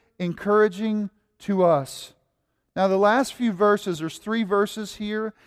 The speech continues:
in Daniel chapter fi-, uh, six and verses twenty-five through twenty-eight. Darius is gonna write a note to all the people. Again,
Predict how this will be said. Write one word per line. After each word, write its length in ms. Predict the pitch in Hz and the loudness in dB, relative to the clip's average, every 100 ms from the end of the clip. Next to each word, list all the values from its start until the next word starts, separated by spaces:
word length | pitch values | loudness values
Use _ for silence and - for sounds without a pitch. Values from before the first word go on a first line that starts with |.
| _ - | _ -6
in 140 | 170 | -2
Daniel 400 | 175 196 208 202 | -2 0 -2 -2
chapter 360 | - 208 202 180 | 0 0 0 -8
fi-, 180 | - 185 | -4 0
uh, 280 | 180 160 | 2 2
six 520 | - - 208 208 - 196 | -2 -2 0 0 -2 -8
and 140 | 175 | -4
verses 320 | 180 180 165 | -2 -4 -8
twenty-five 560 | - 202 202 208 190 180 | -6 -6 -4 0 0 -2
through 100 | 175 | -12
twenty-eight. 580 | - 196 190 190 190 185 _ _ _ | -8 -6 -2 0 -2 -6 _ _ _
Darius 520 | 190 226 262 269 240 | -2 0 2 0 -4
is 120 | 220 - | -8 -4
gonna 220 | 214 190 | -2 0
write 320 | 180 196 220 | 2 4 4
a 60 | 214 | 2
note 320 | 202 202 165 | 4 2 2
to 100 | 196 | 0
all 300 | - 196 214 | 4 4 4
the 120 | 202 | 0
people. 560 | - 190 - 156 127 - _ _ _ _ _ _ _ _ | -4 -6 -2 -4 -4 -8 _ _ _ _ _ _ _ _
Again, 460 | 160 233 208 170 | -4 0 2 0